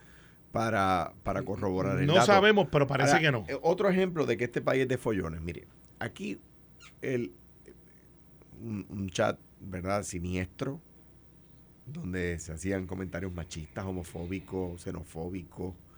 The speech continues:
Speaker 1: este... Eh, eh, una, ¿verdad?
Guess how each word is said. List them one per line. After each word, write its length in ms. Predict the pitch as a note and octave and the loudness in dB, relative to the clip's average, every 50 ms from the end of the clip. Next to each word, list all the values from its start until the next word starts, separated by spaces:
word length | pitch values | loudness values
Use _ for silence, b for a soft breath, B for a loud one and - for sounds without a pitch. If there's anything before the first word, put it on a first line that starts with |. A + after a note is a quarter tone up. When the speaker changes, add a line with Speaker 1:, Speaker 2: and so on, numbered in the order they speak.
| B B B B B B B B - | B B B B B B B B -14
Speaker 1:
este... 380 | - F2 - - - F#2 E2 - - - - - | -14 -14 -14 -14 -14 -14 -14 -14 -14 -20 -16 -14
Eh, 260 | - - F#2 E2 D2+ - - - - | -10 -10 -8 -10 -10 -14 -18 -20 -20
eh, 300 | - D2+ D2 - - C#3+ G#2+ F2 - - - - - - C#3 | -16 -16 -14 -14 -16 -16 -18 -20 -20 -20 -20 -20 -20 -20 -18
una, 120 | F2 F2+ - - - - G2+ | -18 -18 -18 -20 -20 -18 -14
¿verdad? 200 | G#2+ A#2 D#4+ | -12 -12 -12